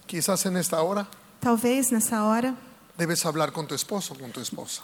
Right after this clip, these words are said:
Speaker 2: você debe falar com a sua esposa ou com seu esposo.
Speaker 1: Y voy a pedirte algo.
Speaker 2: E vou pedir uma coisa pra você.
Speaker 1: Voy a pedir que las mujeres primero
Speaker 2: Eu vou pedir que as mulheres
Speaker 1: oren por sus esposos
Speaker 2: orem pelos seus maridos.
Speaker 1: y que ellos puedan escuchar tu oración.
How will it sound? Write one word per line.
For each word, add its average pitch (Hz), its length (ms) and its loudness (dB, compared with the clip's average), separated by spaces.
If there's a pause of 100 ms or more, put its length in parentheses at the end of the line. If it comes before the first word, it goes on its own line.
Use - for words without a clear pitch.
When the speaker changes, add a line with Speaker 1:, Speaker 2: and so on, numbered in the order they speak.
Speaker 2:
você 226 300 4
debe 220 260 2
falar 214 400 0
com 226 80 -4
a - 20 0
sua - 160 0
esposa 254 520 4
ou 214 40 0
com 220 140 -4
seu 226 180 0
esposo. 240 640 0
Speaker 1:
Y 170 80 -4
voy 214 140 6
a 208 80 8
pedirte 175 420 2
algo. 110 340 -4 (320)
Speaker 2:
E 247 80 0
vou 262 140 4
pedir 285 220 2
uma 277 140 2
coisa 196 280 0
pra - 160 -4
você. 202 140 -4
Speaker 1:
Voy 202 100 4
a 202 80 6
pedir 185 260 0
que 190 120 -2
las 160 140 0
mujeres 180 420 2
primero 123 420 -8 (640)
Speaker 2:
Eu 226 80 0
vou 247 140 0
pedir 254 300 -2
que 247 120 -2
as 226 120 2
mulheres 226 640 0 (340)
Speaker 1:
oren 185 280 6
por 160 120 -4
sus 131 200 -6
esposos - 520 -8
Speaker 2:
orem 247 380 8
pelos 220 280 0
seus 220 260 0
maridos. 190 680 -2
Speaker 1:
y 165 120 -4
que 165 160 -2
ellos 170 240 0
puedan 156 300 0
escuchar 170 560 -2
tu 147 120 -6
oración. 113 400 -6